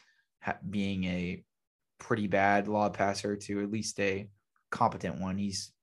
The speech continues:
hasn't had as many bad turnovers as early in the season, which has been nice to see. I'm still not labeling him as, like, this, any sort of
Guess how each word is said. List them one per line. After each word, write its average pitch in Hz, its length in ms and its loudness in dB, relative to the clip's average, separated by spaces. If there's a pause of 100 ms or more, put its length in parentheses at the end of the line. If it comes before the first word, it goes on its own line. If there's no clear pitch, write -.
hasn't 120 240 2
had 107 180 6
as 98 140 0
many 98 160 -2
bad 92 260 0
turnovers 90 460 -2
as 87 160 -8
early 87 200 -4
in 87 80 -4
the 92 60 -6
season, 92 300 -6
which 90 100 -6
has - 60 -16
been 90 140 -4
nice 90 200 -4
to 92 60 -8
see. 101 300 -8 (360)
I'm 110 140 -4
still 123 220 0
not 101 180 0
labeling 92 360 -2
him 90 180 -4
as, 87 120 -6
like, 80 260 -4
this, 90 240 -8
any 98 160 -2
sort 92 240 -4
of 95 140 -6